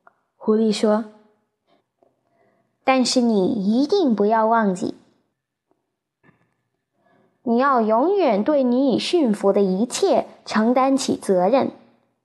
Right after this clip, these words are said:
你要为你的玫瑰负责。我要为我的玫瑰负责。小王子重复说，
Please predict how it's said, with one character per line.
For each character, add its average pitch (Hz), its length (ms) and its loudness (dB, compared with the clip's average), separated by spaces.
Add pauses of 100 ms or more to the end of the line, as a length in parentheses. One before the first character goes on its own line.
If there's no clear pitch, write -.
(480)
你 202 160 0
要 226 200 2
为 240 220 0
你 185 160 2
的 185 140 2
玫 196 240 2
瑰 247 240 0
负 285 240 0
责。 214 400 0 (2000)
我 302 100 0
要 359 240 2
为 392 240 0
我 269 160 0
的 240 100 0
玫 240 220 2
瑰 294 320 0
负 349 240 -2
责。 262 400 0 (880)
小 208 220 0
王 208 240 0
子 202 160 -2
重 196 280 -2
复 233 220 -2
说， 220 380 -4